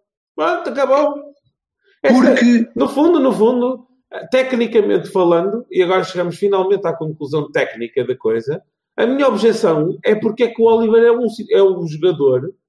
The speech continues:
Speaker 1: que, ao contrário do, do Di-, do Reyes, ao contrário do André André, ao contrário do Herrera, ao contrário de sei lá de quantos, que podem fazer cinco posições, que ele vê se dá aqui, ali, acolá,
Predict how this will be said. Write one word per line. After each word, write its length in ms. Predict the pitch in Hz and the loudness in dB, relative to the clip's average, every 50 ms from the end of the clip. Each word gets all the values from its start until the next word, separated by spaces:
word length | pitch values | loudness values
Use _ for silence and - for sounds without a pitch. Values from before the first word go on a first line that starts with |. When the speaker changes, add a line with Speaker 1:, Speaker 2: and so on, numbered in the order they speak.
| _ _ _ _ _ _ | _ _ _ _ _ _
Speaker 1:
que, 80 | 170 | 0
ao 140 | 165 165 160 | 0 0 0
contrário 600 | 180 175 165 156 160 160 160 151 135 127 120 107 | 0 -2 0 0 0 2 2 2 2 0 -2 -2
do, 340 | 110 113 110 110 120 - 98 110 | -4 -4 -4 -4 -6 -8 -10 -10
do 180 | 117 117 117 117 | -8 -6 -6 -6
Di-, 340 | 113 175 175 151 110 - 107 | -6 -6 -6 -8 -10 -10 -6
do 140 | 117 120 135 | -4 -4 -2
Reyes, 720 | 143 160 165 165 151 139 127 127 127 131 135 131 - _ _ _ _ _ _ | -2 0 0 0 2 2 2 4 4 2 2 -2 -8 _ _ _ _ _ _
ao 180 | 139 127 - | -4 -4 0
contrário 680 | - 147 135 - 131 127 131 131 120 107 104 101 104 98 | 2 2 2 2 0 0 0 0 0 0 -2 -2 -4 -2
do 300 | 95 104 104 104 110 117 131 | -2 -4 -2 -2 -2 -2 -2
André 340 | 113 117 123 131 127 139 151 175 | -2 0 0 2 2 2 2 0
André, 440 | - 165 151 143 139 135 139 139 135 - - _ - | 0 0 2 2 4 4 4 2 0 -4 -16 _ -6
ao 140 | - - | -6 -2
contrário 540 | - 233 240 214 - 202 175 165 160 156 147 | 2 2 2 2 2 0 2 2 2 0 0
do 160 | 127 123 110 113 | 0 0 2 2
Herrera, 580 | 135 156 - - 135 131 131 127 131 135 135 - - _ _ | 2 2 2 0 2 2 2 2 0 0 -2 -4 -8 _ _
ao 140 | - 165 165 | -6 -6 0
contrário 540 | - 214 208 208 208 185 180 175 170 156 - | 2 2 2 2 0 0 2 0 0 -2 -2
de 160 | 143 - _ | -8 -16 _
sei 140 | - 165 175 | -6 -4 -2
lá 160 | 160 139 123 | -2 -2 -2
de 160 | 123 131 131 | -4 -6 -4
quantos, 280 | - 127 107 98 101 - _ 107 131 202 _ _ _ _ _ _ _ _ _ _ _ _ _ _ | -4 -4 -4 -4 -6 -10 _ -14 -14 -14 _ _ _ _ _ _ _ _ _ _ _ _ _ _
que 80 | - - | -14 -2
podem 320 | 175 196 190 185 175 165 | 0 0 0 2 0 -2
fazer 560 | - - 156 147 - 156 147 127 117 104 101 - - - _ _ _ _ _ _ | 0 0 0 0 2 2 2 2 2 0 0 -4 -10 -20 _ _ _ _ _ _
cinco 360 | _ - 160 151 - 147 151 - | _ -6 -6 -6 -6 -8 -12 -14
posições, 640 | 127 107 117 120 - - 156 160 175 175 196 185 | -14 -12 -12 -14 -8 -4 -4 -2 -2 -2 -4 -4
que 180 | - - - 117 | -8 -12 -8 -6
ele 560 | 120 123 117 98 - 82 104 123 127 123 120 | -4 -4 -2 -2 -2 0 0 2 0 0 2
vê 120 | 127 135 131 | 2 0 0
se 140 | 135 - | 0 -4
dá 120 | - 120 117 | -4 -4 -4
aqui, 300 | 117 - - 143 135 131 | -4 -6 -8 -2 0 0
ali, 240 | 120 117 131 127 120 | 0 0 0 -2 -2
acolá, 500 | 113 - _ 123 127 135 143 151 151 | -2 -4 _ -6 -2 0 0 0 -2